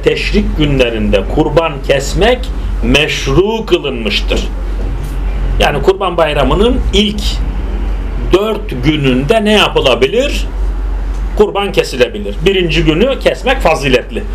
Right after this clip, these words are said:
Ama <clears throat> bugün insan ne yapamadı?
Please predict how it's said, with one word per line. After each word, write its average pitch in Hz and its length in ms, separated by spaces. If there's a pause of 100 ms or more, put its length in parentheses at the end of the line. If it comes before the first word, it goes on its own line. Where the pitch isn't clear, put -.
(340)
Ama 311 300 (500)
<clears throat> 196 520
bugün 214 220
insan 196 340
ne 214 60
yapamadı? 165 580